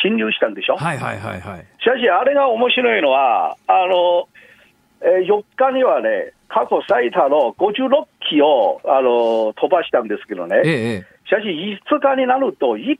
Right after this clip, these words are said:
Speaker 1: 機しか飛ばさなかったんですよ。
Speaker 2: ほうほう。それはどういうことですか？
Speaker 1: <laughs> ちょ、いや、どういうことか。要するに、五日で、あそ-、あの、四日まで、あそこまでやると、あとアメリカのさっき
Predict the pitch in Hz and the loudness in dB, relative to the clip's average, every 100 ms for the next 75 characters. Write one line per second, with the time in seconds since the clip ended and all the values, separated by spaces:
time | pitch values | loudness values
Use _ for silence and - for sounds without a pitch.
0 | - - 139 - - 135 - 165 190 190 | -6 -6 -6 -4 -2 -2 -2 -2 0 -2
1 | 190 190 214 135 113 - - - - 214 | -2 -2 -2 -2 -2 -6 -12 -12 -6 -4
2 | 220 196 190 185 175 165 - 202 151 226 | -2 0 0 0 -2 -4 -6 -2 -2 -2
3 | 220 131 104 - 95 - 226 - - - | -2 -6 -8 -12 -8 -6 -6 -8 -4 -2
4 | - 311 320 311 285 233 302 190 220 226 | -2 -2 -2 -4 -2 0 0 0 -2 -2
5 | 202 151 _ _ 170 240 - 285 285 262 | -2 -2 _ _ -6 -4 -2 0 2 2
6 | 190 226 277 202 208 208 196 - _ _ | 0 -2 -2 0 0 -2 -4 -12 _ _
7 | 180 226 285 294 269 196 170 - 277 262 | -2 0 0 0 0 2 0 0 0 0
8 | 233 180 196 254 196 190 190 113 85 - | 2 2 2 0 -2 0 2 2 -2 -2
9 | 254 220 180 180 240 254 - 254 233 233 | 0 0 0 0 -2 -6 -6 -2 0 0
10 | 220 240 269 190 | 2 0 0 -6